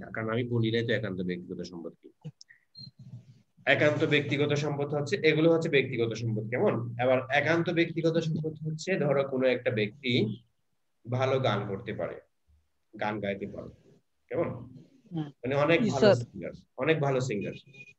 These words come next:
Speaker 1: একটা সিঙ্গারের নাম বলো দেখি বাংলাদেশের, কে পারবা?
Speaker 2: আইয়ুব বাচ্চু।
Speaker 1: Singer, শিল্পী,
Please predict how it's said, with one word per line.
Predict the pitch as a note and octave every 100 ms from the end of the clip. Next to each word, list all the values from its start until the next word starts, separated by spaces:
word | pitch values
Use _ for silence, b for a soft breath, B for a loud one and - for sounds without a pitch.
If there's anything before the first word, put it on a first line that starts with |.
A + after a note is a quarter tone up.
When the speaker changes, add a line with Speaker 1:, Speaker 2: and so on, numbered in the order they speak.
| -
Speaker 1:
একটা | A#2 B2+
সিঙ্গারের | D3 C#3 C#3+ C#3+
নাম | C3+ C3
বলো | B2
দেখি | A#2+ A#2+ F3 - - - -
বাংলাদেশের, | A#2 A2+ A2 B2 F#3 F#3 - _ - - - _ _ _ - - _ _
কে | B2+
পারবা? | A#2+ A#2+ A#2 A#2+
Speaker 2:
আইয়ুব | E3+ D#3+
বাচ্চু। | D#3+ - A#3+ B3 - _ _ _ _ _ _ -
Speaker 1:
Singer, | - C3+ B2 F#2 A#2 - -
শিল্পী, | - C3+ B2+ G#2+